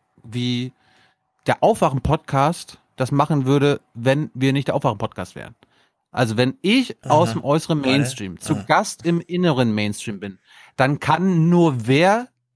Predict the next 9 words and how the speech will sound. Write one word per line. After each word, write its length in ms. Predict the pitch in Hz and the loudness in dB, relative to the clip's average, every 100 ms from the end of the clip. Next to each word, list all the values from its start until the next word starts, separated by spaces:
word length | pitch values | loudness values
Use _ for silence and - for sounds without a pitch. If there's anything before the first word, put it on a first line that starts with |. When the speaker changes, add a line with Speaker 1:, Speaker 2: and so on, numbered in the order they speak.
| _ _ | _ _
Speaker 1:
meinen 440 | 123 139 196 - | 0 0 0 0
Auftritt 720 | 151 202 - - 156 196 - _ _ _ _ _ _ _ | 0 0 -4 -10 -8 -8 -10 _ _ _ _ _ _ _
bewerten? 540 | 127 117 156 208 240 - _ _ _ _ _ _ _ | -4 -2 -4 -4 -12 -16 _ _ _ _ _ _ _
Jemand 520 | - 104 117 135 160 - | -10 -2 0 2 0 0
aus 280 | 117 139 | 0 0
dem 380 | - 165 190 202 - _ _ _ _ _ | -2 -2 -2 -6 -14 _ _ _ _ _
Deep 160 | 277 269 | 0 0
Space. 520 | - - 67 - - _ _ _ | -4 -8 -10 -12 -20 _ _ _
Speaker 2:
Aha. 260 | 113 110 | -2 0